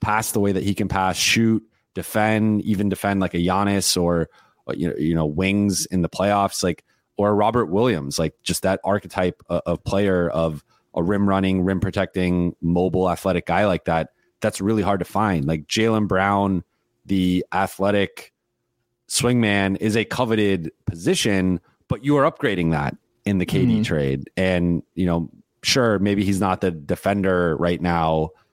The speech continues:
Speaker 1: uh, that Jaylen Brown is, but the, uh, I think there's a huge gap between them offensively. Like, I don't care what, you know, it might only be a few points per game or whatever, but, like, there's a massive gap in terms of shot creation, in, in terms of sh-, just shot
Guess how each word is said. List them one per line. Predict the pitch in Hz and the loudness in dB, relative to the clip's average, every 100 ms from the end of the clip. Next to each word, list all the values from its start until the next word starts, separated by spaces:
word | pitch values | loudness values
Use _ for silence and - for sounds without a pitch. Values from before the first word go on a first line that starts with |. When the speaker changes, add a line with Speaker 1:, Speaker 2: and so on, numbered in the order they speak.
| _ _ - | _ _ -6
Speaker 1:
uh, | 82 78 | -2 -2
that | 78 80 - | 0 -2 -2
Jaylen | 82 92 80 | -2 -2 0
Brown | 87 120 101 | 2 2 2
is, | 87 78 - | 0 -2 -2
but | 90 85 - _ _ - | -2 -2 -4 _ _ -4
the, | 101 - | -4 0
uh, | 113 - | -4 -2
I | |
think | 110 131 | -2 0
there's | 123 101 | 0 0
a | 80 | -4
huge | - - - 175 139 165 - | -6 -2 2 4 4 0 0
gap | 101 90 | -2 -2
between | 85 - 90 | -4 0 0
them | 82 78 | 2 0
offensively. | 76 76 73 71 65 50 | -2 -2 -2 -4 -4 -4
Like, | 62 85 - - _ - | -2 -2 -4 -14 _ -2
I | |
don't | 117 117 | -2 0
care | 123 113 | 2 2
what, | 107 107 - _ _ | 2 0 -2 _ _
you | 104 | -2
know, | |
it | 101 | 2
might | 120 | 2
only | 127 123 | 2 2
be | 113 | 2
a | 95 | 0
few | - 123 | 0 0
points | 117 110 - | 2 -2 0
per | 98 | 0
game | 101 110 | 0 2
or | 117 | 2
whatever, | 123 127 113 | 2 2 0
but, | 104 95 | -2 -2
like, | 92 _ _ | -4 _ _
there's | 95 110 98 | -2 0 2
a | |
massive | 90 101 120 104 - 95 82 69 - | 2 2 2 0 -2 0 0 -4 -8
gap | 80 85 76 - 90 | -2 0 -2 -6 -4
in | 87 | -2
terms | 95 87 82 | 0 0 0
of | 80 71 _ _ _ | -2 -4 _ _ _
shot | - - 147 - | -4 0 -2 0
creation, | 110 98 - 101 95 90 | 0 0 0 0 2 0
in, | - 87 | -2 -2
in | 87 | -2
terms | 80 90 85 | -2 0 0
of | 85 82 73 | 0 -2 -4
sh-, | - - | -8 -4
just | 90 - | -2 0
shot | - 107 95 | 0 2 0